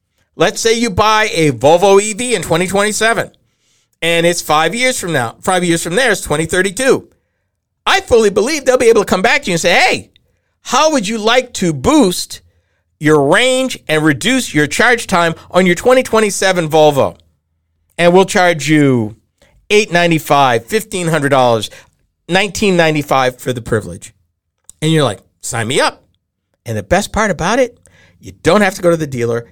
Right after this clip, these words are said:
You don't have to trade out hardware. They'll update your software in your driveway or in your garage. And boom, there you go. You have it. The advantage of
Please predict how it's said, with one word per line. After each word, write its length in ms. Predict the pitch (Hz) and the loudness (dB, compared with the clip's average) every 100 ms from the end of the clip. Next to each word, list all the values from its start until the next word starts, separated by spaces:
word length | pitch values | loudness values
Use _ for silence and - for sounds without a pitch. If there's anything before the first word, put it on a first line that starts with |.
| _ | _
You 100 | - | -6
don't 160 | - 190 | 0 2
have 140 | 180 | 0
to 80 | 180 | -6
trade 200 | - 139 | -6 -4
out 120 | 131 | -4
hardware. 500 | 113 139 127 110 107 - - | -2 -2 -2 -2 -4 -6 -10
They'll 200 | 117 113 - | -8 -6 -2
update 600 | 254 262 - 185 185 185 | -2 -4 -10 -4 -4 -4
your 140 | 131 | -8
software 840 | 123 - 170 175 - 135 135 123 - - | -6 -2 2 2 0 0 2 0 -6 -4
in 240 | 208 220 | 0 0
your 420 | 202 143 160 170 170 | -2 0 4 6 4
driveway 720 | 117 123 135 113 90 - - _ _ _ - | 0 0 2 -2 -8 -20 -20 _ _ _ -4
or 140 | 131 | 0
in 160 | 143 151 | 0 0
your 160 | 151 | 0
garage. 520 | 143 120 90 - - - _ _ _ _ _ - | 2 0 -2 -8 -16 -18 _ _ _ _ _ -4
And 240 | 127 107 | -4 2
boom, 340 | 202 208 101 - | 4 4 0 -6
there 140 | 113 | -2
you 120 | 131 156 | 0 2
go. 180 | 170 | 2
You 120 | 131 113 | 2 0
have 260 | 160 143 | 0 -2
it. 160 | 98 - _ _ _ | -4 -14 _ _ _
The 100 | 139 | -2
advantage 540 | 135 110 214 233 226 | -2 0 2 2 2
of 100 | 180 | -2